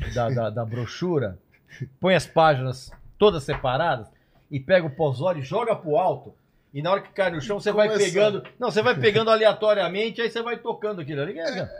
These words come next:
Speaker 2: É, é aquilo ali, do, do, do método de piano do Pozzoli. Não tô falando do Pozzoli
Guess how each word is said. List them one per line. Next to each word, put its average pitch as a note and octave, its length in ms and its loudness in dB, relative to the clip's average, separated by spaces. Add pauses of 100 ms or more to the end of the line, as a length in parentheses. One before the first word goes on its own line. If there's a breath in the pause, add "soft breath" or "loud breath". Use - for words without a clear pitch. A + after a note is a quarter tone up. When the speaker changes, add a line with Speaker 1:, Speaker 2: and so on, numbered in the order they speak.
Speaker 2:
É, A3+ 160 -6
é G#3+ 60 6
aquilo A#3 360 4
ali, C#3+ 200 2
do, D#3+ 280 4
do, D#3+ 240 0
do D3+ 220 -4
método A3 500 0
de A3+ 100 -4
piano A3 540 4
do E3 100 2
Pozzoli. C#3+ 640 4
Não D3+ 160 -2
tô G3+ 200 4
falando G#3+ 640 6 (320 soft breath)
do D3+ 140 -2
Pozzoli F3+ 880 6